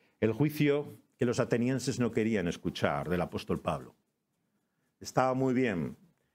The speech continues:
que pensara y les hiciera sugerencias sobre nuevos dioses.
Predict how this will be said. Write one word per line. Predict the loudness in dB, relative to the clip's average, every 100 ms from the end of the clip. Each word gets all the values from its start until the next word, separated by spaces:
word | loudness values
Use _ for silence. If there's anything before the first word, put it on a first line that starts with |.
| _ _ _ _
que | -2
pensara | 0 0 0 2 2 2 2 2 2
y | 0
les | 0 -2
hiciera | 0 0 2 0 -2 -10 -20 -20
sugerencias | -4 -2 2 0 0 0 0 2
sobre | 0 2 0
nuevos | 0 0
dioses. | 0 -4 -6 -14 -16 -16 -20 -20